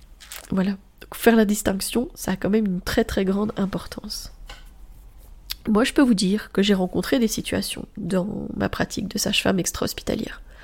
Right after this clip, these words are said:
En dix ans, j'ai déjà eu des situations où, euh, quand, euh, quand on, on parle des accouchements à domicile et des risques, et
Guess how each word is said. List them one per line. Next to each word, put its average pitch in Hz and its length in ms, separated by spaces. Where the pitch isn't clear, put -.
En 196 140
dix 190 300
ans, 240 180
j'ai 202 160
déjà 196 320
eu 226 120
des 196 100
situations 220 840
où, 233 320
euh, 185 180
quand, 185 340
euh, 190 280
quand 185 220
on, 180 240
on 190 80
parle 208 240
des 190 160
accouchements 185 380
à 185 40
domicile 190 540
et 180 60
des 180 120
risques, 196 300
et - 60